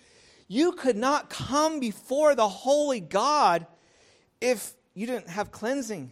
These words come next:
of your conscience, if you didn't have washing from defilement. And Jesus has provided for that. As you can see, the focus is on coming with assurance. You don't come to a place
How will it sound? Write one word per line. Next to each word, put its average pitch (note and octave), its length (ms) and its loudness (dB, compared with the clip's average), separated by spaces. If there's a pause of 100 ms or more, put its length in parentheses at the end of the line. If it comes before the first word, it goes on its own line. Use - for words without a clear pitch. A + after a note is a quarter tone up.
of G3 140 -8
your F#3+ 100 -4
conscience, - 720 -6 (560)
if G3+ 140 2
you A3 80 -2
didn't A3+ 240 -2
have G#3+ 200 2
washing G3 760 2 (400)
from A#3 180 2
defilement. A#3 680 0 (600)
And F3 140 -8
Jesus G#3 440 -4
has G3 160 -2
provided F3 580 -6
for - 140 -14
that. B2+ 200 -4 (160)
As F#3+ 140 -2
you A#3 80 -6
can A3 100 -6
see, C4 200 -2
the G#3 120 0
focus A#3+ 640 -2
is A3+ 180 -4 (140)
on F#3+ 320 -4 (260)
coming A#3 520 -4
with B3 260 0
assurance. - 880 -4 (600)
You G#3 80 -6
don't B3 220 2
come C#4 540 0 (240)
to A3 140 4
a G#3+ 40 -2
place A#3 440 -2